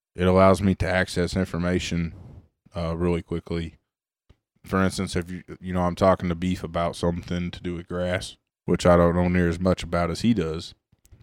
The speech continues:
And, you know, he uses a technical term that I don't know what it is without, you know, having to ask him what that is. I can type that into Google real quick and then I know.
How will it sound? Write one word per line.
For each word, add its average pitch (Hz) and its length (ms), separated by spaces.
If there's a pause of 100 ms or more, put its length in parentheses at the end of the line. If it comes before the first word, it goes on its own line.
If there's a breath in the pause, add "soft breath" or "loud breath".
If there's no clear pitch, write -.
(100)
And, 87 640
you 87 140
know, 87 120
he 87 140
uses 87 500
a 85 60
technical 87 460
term 87 300
that 85 100
I 85 140
don't 85 200
know 87 100
what 85 180
it 85 120
is 90 240
without, 87 380 (160)
you 87 80
know, 87 140
having 90 340
to 82 60
ask 95 400
him 85 160
what 87 120
that 85 160
is. 85 140
I 85 100
can - 120
type 87 240
that 87 160
into 82 180
Google 87 320
real 85 160
quick - 240
and 82 100
then 82 120
I 82 100
know. 82 300